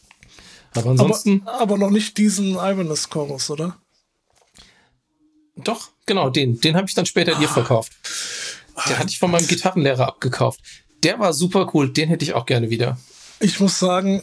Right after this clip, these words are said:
Speaker 2: ich benutze ja kein Amp mehr und so, aber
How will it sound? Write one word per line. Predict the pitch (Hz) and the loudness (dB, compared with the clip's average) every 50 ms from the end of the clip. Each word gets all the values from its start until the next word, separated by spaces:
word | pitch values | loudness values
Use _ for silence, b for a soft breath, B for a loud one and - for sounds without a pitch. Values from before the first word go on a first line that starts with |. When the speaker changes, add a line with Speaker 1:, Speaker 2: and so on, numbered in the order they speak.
| - - - | -6 -10 -6
Speaker 2:
ich | 294 - - - - - - - | -4 -4 -4 -4 -6 -8 -6 -2
benutze | - 185 196 214 - - - 202 | 0 2 2 2 2 0 -2 -2
ja | 170 | -2
kein | - - 170 156 160 160 | 0 -2 -2 -2 -2 -4
Amp | 165 175 175 - | -4 -4 -2 -2
mehr | 175 175 170 165 | -2 -2 -2 -2
und | 165 156 151 | -4 -4 -4
so, | - 170 170 | -4 -2 -2
aber | 165 160 165 156 151 | 0 0 0 -2 -2